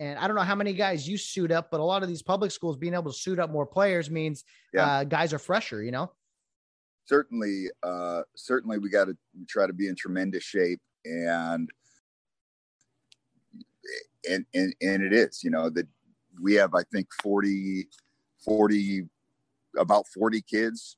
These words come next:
Speaker 2: uh, who, who will suit up, you know, this week, uh, hopefully, um, because you get a couple kids out and, and, and you're in,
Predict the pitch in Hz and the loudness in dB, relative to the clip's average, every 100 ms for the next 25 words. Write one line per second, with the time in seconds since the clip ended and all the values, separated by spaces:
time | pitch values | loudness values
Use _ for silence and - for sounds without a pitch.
0 | - 90 87 87 87 - _ 98 101 95 | -4 0 0 0 -2 -4 _ -8 -6 -6
1 | - 98 104 92 - 113 101 98 110 _ | -8 -2 -2 -2 -2 0 4 2 0 _
2 | 107 104 104 101 110 - 110 117 _ _ | -8 -4 -4 -2 -4 -2 -2 -2 _ _
3 | _ - 85 85 82 - 104 - 107 120 | _ -10 -6 -4 -6 -2 -2 0 0 0
4 | - _ _ - 80 78 78 78 80 80 | -2 _ _ -12 -8 -6 -4 -4 -6 -8
5 | - - 85 85 95 87 _ 110 95 - | -10 -2 -2 2 0 0 _ -2 -2 2
6 | 107 87 92 98 104 - 120 117 _ - | 2 4 2 4 2 0 -6 -6 _ -16
7 | 76 69 _ 78 82 82 87 87 | -16 -16 _ -16 -6 0 2 0